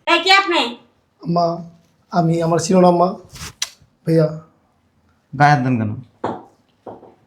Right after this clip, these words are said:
Speaker 1: চিনবো মানে? আমার তো কোনো পোলা না, আমার তো একটা পোলাই।
Speaker 2: ভাইয়া,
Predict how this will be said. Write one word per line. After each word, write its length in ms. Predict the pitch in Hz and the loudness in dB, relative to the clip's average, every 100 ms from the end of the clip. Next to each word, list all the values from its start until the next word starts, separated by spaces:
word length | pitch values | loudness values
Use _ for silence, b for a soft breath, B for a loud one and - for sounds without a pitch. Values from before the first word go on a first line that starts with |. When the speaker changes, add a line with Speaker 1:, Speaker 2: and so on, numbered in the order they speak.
| _ _ _ | _ _ _
Speaker 1:
চিনবো 280 | - 415 359 | -4 0 2
মানে? 180 | 359 370 | 4 4
আমার 200 | 339 330 | 2 0
তো 60 | 349 | -2
কোনো 160 | 330 | -2
পোলা 200 | 370 381 | 0 2
না, 100 | 311 | 2
আমার 120 | 294 | 2
তো 80 | 320 | 0
একটা 220 | 330 339 | 0 0
পোলাই। 420 | 370 - 226 208 - _ _ _ _ _ _ _ _ _ _ | -2 0 0 -4 -14 _ _ _ _ _ _ _ _ _ _
Speaker 2:
ভাইয়া, 260 | 165 165 | 0 4